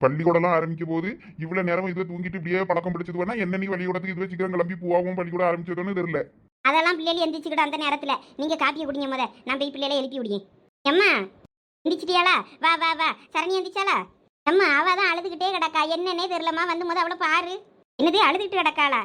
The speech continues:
Speaker 2: எதுவும் சண்டை கிண்டை போட்டியாளா? சண்டைலாம் ஒண்ணும் போடலம்மா, அவ எந்திரிக்கவே மாட்டேங்க, அழுதுகிட்டே இருக்கா. நானும் என்ன என்னன்னு கேட்டு பார்த்துட்டேன், பதிலே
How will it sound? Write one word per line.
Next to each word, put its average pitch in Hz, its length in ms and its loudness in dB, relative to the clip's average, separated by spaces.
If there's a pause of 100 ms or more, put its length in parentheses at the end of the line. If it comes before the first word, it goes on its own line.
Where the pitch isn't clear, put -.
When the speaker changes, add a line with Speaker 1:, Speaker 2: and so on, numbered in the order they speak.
(220)
Speaker 2:
எதுவும் 381 200 -2
சண்டை 349 180 0
கிண்டை 381 180 0
போட்டியாளா? 370 440 2 (600)
சண்டைலாம் 359 420 4
ஒண்ணும் 349 200 -2
போடலம்மா, 320 380 2 (320)
அவ 370 160 2 (220)
எந்திரிக்கவே 359 420 -2
மாட்டேங்க, 330 320 0
அழுதுகிட்டே 339 440 -2
இருக்கா. 294 220 -2 (460)
நானும் 349 260 6
என்ன 339 180 0
என்னன்னு 370 240 0
கேட்டு 339 180 0
பார்த்துட்டேன், 339 340 -2
பதிலே 339 240 2